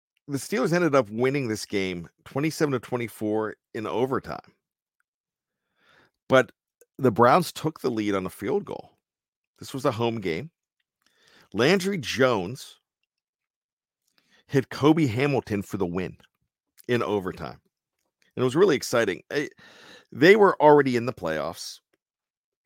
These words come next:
You didn't really have to worry about that game. Ben Roethlisberger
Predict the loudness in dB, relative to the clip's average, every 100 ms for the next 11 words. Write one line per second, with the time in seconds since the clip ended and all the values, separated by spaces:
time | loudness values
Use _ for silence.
0 | _ _ _ _ -16 -14 0 0 2 0
1 | 0 -2 -4 -4 0 0 0 -2 -2 -2
2 | -2 -2 -4 -8 -8 -10 -14 _ _ _
3 | _ _ _ -20 -4 2 4 4 2 -2
4 | -6 -4 -2 -2 -4